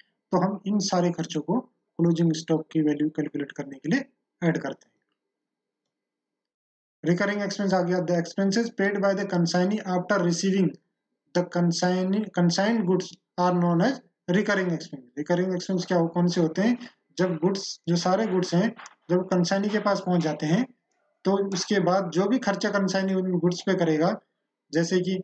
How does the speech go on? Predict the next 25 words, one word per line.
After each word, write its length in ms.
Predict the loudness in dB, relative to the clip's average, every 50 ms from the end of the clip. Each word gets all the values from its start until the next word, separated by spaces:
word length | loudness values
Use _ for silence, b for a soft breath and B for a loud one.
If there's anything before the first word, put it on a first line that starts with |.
| _
storage 420 | -12 -14 -4 0 2 2 2 2 2
charges, 560 | 2 0 0 0 0 -2 0 0 0 0 0 -2 0
insurance, 680 | 0 0 2 2 2 2 2 0 -2 -2 -2 -4 -4 -2
brokerage, 640 | 0 0 0 2 2 2 2 4 2 2 0 -4 _ _ -4 0
advertisement, 760 | 0 2 2 2 2 0 0 -2 -2 -2 0 0 -2 -2 -6 _ _ _ _ _ _ -10
salary 360 | -4 -2 0 0 0 0 2 0
of 100 | 0 0
salesman, 500 | 0 -2 -2 -2 -2 -6 -2 0 0 0
expense 540 | 0 -4 -8 -8 -4 -2 0 0 2 2
of 60 | 2 2
goods 200 | 2 0 0 0
return 280 | -2 0 0 2 0
consignment, 600 | 2 0 0 -2 -2 -4 -4 -4 -4 -4 -6 -8 -12 _ _ _ _ _ _ _ _ -6
अ, 260 | -4 -2 -2 0 -2
expense 440 | -4 -4 -2 0 2 2 2 0 0
on 120 | 2 2 2
goods, 240 | 4 2 2 0 -2 -6 -10 _ -8 -8
return 220 | -4 0 0 0
goods 280 | 2 2 2 0 0 0 -2 0
damage, 280 | 0 0 0 -2 -2 -4
ये 360 | _ _ _ _ _ -6 -4
सारे 320 | -2 0 0 0 0 0
खर्चे 300 | -2 -2 -4 -2 0 -2
क्या 160 | 0 2 0
होंगे? 220 | 0 2 2 2